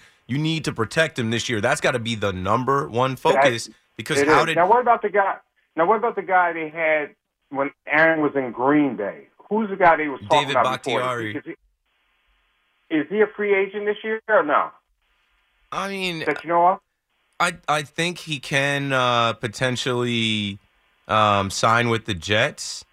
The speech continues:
Speaker 1: but he's
Speaker 2: Right.
Speaker 1: old and injury prone as well.
Speaker 2: Again, huh?
Speaker 1: And
Speaker 2: Oh,
Speaker 1: I
Speaker 2: God.
Speaker 1: just don't
Speaker 2: <laughs>
Speaker 1: think that that's a smart move.
Speaker 2: Right.
Speaker 1: Um, no, I just think
Speaker 2: And
Speaker 1: you gotta
Speaker 2: Beckham,
Speaker 1: go younger.
Speaker 2: I mean, are we gonna trade?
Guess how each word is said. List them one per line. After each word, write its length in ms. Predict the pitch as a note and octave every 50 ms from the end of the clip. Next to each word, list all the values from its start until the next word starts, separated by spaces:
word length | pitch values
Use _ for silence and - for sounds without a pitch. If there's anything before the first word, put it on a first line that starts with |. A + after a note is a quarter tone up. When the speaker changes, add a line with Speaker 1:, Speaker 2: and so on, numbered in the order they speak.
| _ _ _ _ _ _ _ _ - G2 F#2
Speaker 1:
but 220 | - A#2+ A#2+ G2+ G#2
he's 340 | G#2+ A#2 C3 D3 D3+ - - -
Speaker 2:
Right. 200 | C#3 B2+ A2+ C3+
Speaker 1:
old 180 | C3 C3+ C3
and 120 | G2+ A#2 A2 -
injury 420 | A#2 B2+ B2+ A#2 B2 B2 A#2+ A2+
prone 460 | - _ - B2+ A#2+ A#2 A#2 A2+ A2+ -
as 220 | - G#2 G2 F#2 G2
well. 600 | F2+ E2+ F#2 G2+ A2 B2 C3+ C#3+ D3 D3+ D#3+ D#3 _ _ _ _ _ _ _ -
Speaker 2:
Again, 440 | B2 B2 A2+ G#2 C3 C#3 B2+ A2 G#2
huh? 220 | A2+ A#2 A#2 A#2 - - _
Speaker 1:
And 160 | - G#2+ G#2+ G#2
Speaker 2:
Oh, 40 |
Speaker 1:
I 100 | F2+ B2+
Speaker 2:
God. 80 | C3 C3
Speaker 1:
just 220 | C3+ C#3+ C3 - -
don't 180 | C#3+ C#3 C#3+
Speaker 2:
<laughs> 160 | F#3 G#3+ - -
Speaker 1:
think 200 | G3 D#3+ - -
that 260 | D#3+ D3+ C#3 A2 _
that's 320 | C3 B2+ C3 C3+ - -
a 60 | C#3+
smart 580 | A#2+ - - - C#3 C#3 C#3 C#3 C3 C3 B2+ -
move. 680 | G#2+ A2+ A2+ A2+ A2+ B2 C3+ C#3+ D3+ D#3 D#3+ D#3 D3+ _ _ _ _ _ _ _ _ _ _ _ _ _ _ - -
Speaker 2:
Right. 320 | D3 C#3+ C3 A#2 G#2 A2 A2
Speaker 1:
Um, 680 | G#2+ G#2+ G#2 G#2+ G#2 G#2 G2+ G2 F#2+ F2+ F2 E2+ F2 _ _ _ _ _ _ _ _ _ _ _ _ _ _ _ _ _ _ _ _ _ _ _ _
no, 180 | A#2 A#2 A#2 G#2+
I 140 | G2+ G2 G2+
just 200 | G#2+ B2 - -
think 120 | D3+ D3+
Speaker 2:
And 140 | E3+ D#3+ D3+
Speaker 1:
you 60 | D3+
gotta 200 | F3+ G#3 A#3 -
Speaker 2:
Beckham, 40 | -
Speaker 1:
go 80 | G#3 -
younger. 340 | - C3+ C#3+ D#3+ D#3+ - F#3+
Speaker 2:
I 60 | F#3 F3+
mean, 100 | F3+ E3+ -
are 140 | D#3+ D#3+ D#3
we 100 | D#3+ F3+
gonna 200 | F3+ F#3+ F3 D#3+
trade? 300 | - F#3 F#3+ F#3+ F#3